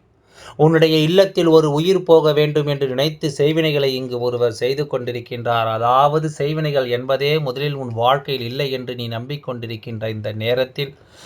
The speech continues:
"சாயப்பா இது போன்ற ஒரு செய்தியை சொல்கின்றாரே" என்று நீ யோசிக்கிறாய் அல்லவா?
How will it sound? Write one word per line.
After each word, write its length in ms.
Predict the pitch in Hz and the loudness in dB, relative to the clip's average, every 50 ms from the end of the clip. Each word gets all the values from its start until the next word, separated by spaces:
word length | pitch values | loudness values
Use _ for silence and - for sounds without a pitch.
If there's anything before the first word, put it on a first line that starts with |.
| - - - - | -20 -18 -8 0
"சாயப்பா 720 | - 147 135 139 143 143 143 143 143 - - 156 160 165 170 160 | 2 4 4 4 4 2 0 0 0 2 4 4 6 6 4 2
இது 160 | 147 143 143 139 | 0 -2 -4 -2
போன்ற 400 | - 147 156 165 165 160 165 156 | 2 4 4 4 4 4 4 4
ஒரு 180 | 151 139 135 123 | 4 2 0 -2
செய்தியை 460 | - 143 143 160 160 165 151 151 139 120 | 0 0 0 0 0 0 0 0 -2 -2
சொல்கின்றாரே" 800 | - 135 131 131 135 147 147 147 143 151 156 156 151 165 170 175 165 | -2 -4 -4 -4 -4 -6 -4 0 4 4 4 6 6 6 4 4 4
என்று 240 | 156 147 143 143 135 | 0 -2 -2 -4 -6
நீ 120 | 135 120 | -4 -2
யோசிக்கிறாய் 640 | 117 123 123 120 139 131 117 - 135 135 131 127 127 | 0 0 0 0 -6 -10 -6 -2 0 2 2 2 2
அல்லவா? 320 | 127 127 131 127 131 135 | 0 0 0 0 0 -2